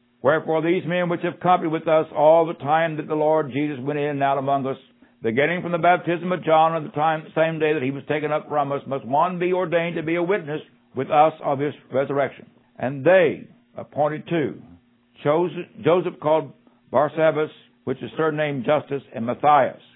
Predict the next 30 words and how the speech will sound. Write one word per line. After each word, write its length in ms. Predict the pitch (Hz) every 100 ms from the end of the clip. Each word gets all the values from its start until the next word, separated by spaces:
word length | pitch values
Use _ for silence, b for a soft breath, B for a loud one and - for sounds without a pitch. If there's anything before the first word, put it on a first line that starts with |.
| _ -
And 140 | 95
they 120 | 117
prayed 560 | - - 190 185 131 85
and 140 | 87 90
said, 340 | 160 151 98 -
"Thou, 280 | 147 196
Lord, 300 | 185 151 104
which 180 | 139 110
knowest 320 | 127 147 147 151
the 80 |
hearts 340 | 113 143 160 160
of 100 | 147
all, 520 | 160 165 131 87 - -
show 200 | 156 175
whether 280 | 147 180 175
of 120 | 170
these 220 | 180 180 -
two 200 | 175 175
thou 320 | 180 185 165
hast 140 | 123 -
chosen, 440 | - 135 98 - - b b b _
that 80 | -
he 120 | 123
may 180 | 147 147
take 300 | 151 147 -
part 320 | 143 170 170
of 80 | 151
this 180 | 165 160
ministry 380 | 170 165 -
and 180 | 92 92